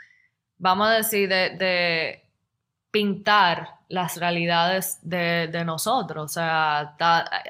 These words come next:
o sea, en este libro se menciona, señores, la, la prostitución infantil, se, de, del abuso, por ejemplo, de los mismos turistas al venir a, a todos estos pueblos costeros y, y abusan de niñas jóvenes. Y, pero tú también tienes como esos pimps del barrio que, que andan buscando,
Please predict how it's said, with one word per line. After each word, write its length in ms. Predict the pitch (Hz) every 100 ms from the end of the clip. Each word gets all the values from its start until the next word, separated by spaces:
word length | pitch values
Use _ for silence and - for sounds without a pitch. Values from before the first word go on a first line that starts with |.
| - -
o 60 |
sea, 140 | 165 196
en 60 |
este 180 | 202 208
libro 200 | 226 226
se 120 | 226 220
menciona, 340 | 196 196 196
señores, 640 | 202 185 185 185 175 151
la, 440 | 170 175 170 165 151
la 160 | 175 175
prostitución 520 | 175 180 180 170 175
infantil, 800 | 185 185 170 - 175 170 165 165 _ - - - _
se, 220 | - 196 190 185 180 -
de, 280 | 180 185 165
del 160 | 180 180
abuso, 560 | 175 185 240 269 185 170
por 120 | 180
ejemplo, 320 | 190 190 180
de 80 | 175
los 100 | 175
mismos 320 | 170 175 190
turistas 800 | 202 180 185 196 - 180 180 - _
al 200 | 160 175
venir 380 | 175 170 175 180
a, 220 | 190 -
a 80 | 175
todos 160 | 175 180
estos 180 | 214 202
pueblos 300 | 202 202 202
costeros 600 | 196 - 170 156 160 165
y, 60 | 170 -
y 40 | 170
abusan 420 | 165 170 202 190
de 140 | 180
niñas 340 | 175 180 175 175
jóvenes. 640 | 135 185 180 180 180 -
Y, 220 | 175 165 -
pero 220 | 185 175
tú 80 | 175
también 260 | 190 196
tienes 220 | 202 196 196
como 240 | 185 175
esos 240 | 160 202 185
pimps 420 | - 202 185 -
del 180 | 165 165
barrio 560 | 185 190 170 165 165 160
que, 260 | 165 160 -
que 80 | 170
andan 240 | 170 185
buscando, 880 | 185 180 180 180 180 175 156 151